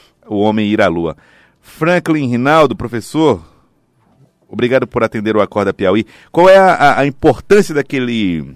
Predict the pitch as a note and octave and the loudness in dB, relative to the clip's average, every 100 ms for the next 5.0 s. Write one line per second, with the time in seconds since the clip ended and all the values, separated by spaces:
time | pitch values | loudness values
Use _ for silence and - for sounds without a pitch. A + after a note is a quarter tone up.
0 | - G#2 F#2+ G2 A#2+ A#2+ - _ _ _ | -10 -6 -4 -2 -4 -6 -18 _ _ _
1 | A2 G#2+ - - G#2+ G#2 F#2+ - - - | -2 -2 -2 0 2 2 0 -2 -10 -16
2 | E2 F#2+ F#2 E2+ D#2+ - F2+ F2+ G2 - | -2 0 2 0 -2 -8 -10 -8 -10 -8
3 | F2 D#2+ - G#2+ A#2 A#2 B2+ - - B2 | -8 -8 -2 2 2 2 0 0 -8 -8
4 | G#2 F#2 E2 D2+ G1+ E2 E2 D#2 C2 | -8 -8 -8 -10 -12 -12 -12 -12 -18